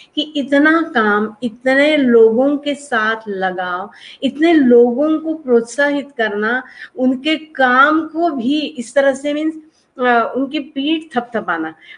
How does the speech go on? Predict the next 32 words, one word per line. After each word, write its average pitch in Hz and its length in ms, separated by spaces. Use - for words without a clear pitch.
मुझे, 254 220
मैं 277 440
तो 311 80
सर 277 220
को 277 140
वही 254 260
बोलती 226 320
थी 220 160
कि, 262 100
"सर 302 160
इतना 254 440
सा 277 180
काम 214 340
कर 226 160
रही 220 220
हूँ 202 120
मैं 190 260
और 208 180
आप 196 520
हैं 233 120
इतना 220 460
विशाल 240 560
काम 233 300
कर 220 160
रहे 214 140
हैं, 247 80
उसको 240 320
तो 277 100
आप 277 120
भूल 233 300
रहे 214 220
हैं 139 200